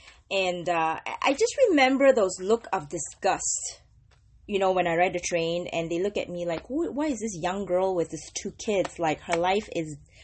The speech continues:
finished, you know, like, um, "What is she doing?" you know?" And I remember telling myself, like, "I am not going to let this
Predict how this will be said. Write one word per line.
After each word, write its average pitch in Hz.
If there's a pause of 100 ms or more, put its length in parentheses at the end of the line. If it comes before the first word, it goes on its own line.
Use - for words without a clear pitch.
(340)
finished, -
you 180
know, 165
like, 160 (680)
um, 156 (120)
"What 233
is 311
she 233
doing?" 180
you 180
know?" 180 (380)
And 214
I 220
remember 226
telling 226
myself, 190
like, 190
"I 208
am 208
not 190
going 185
to 170
let 160
this 185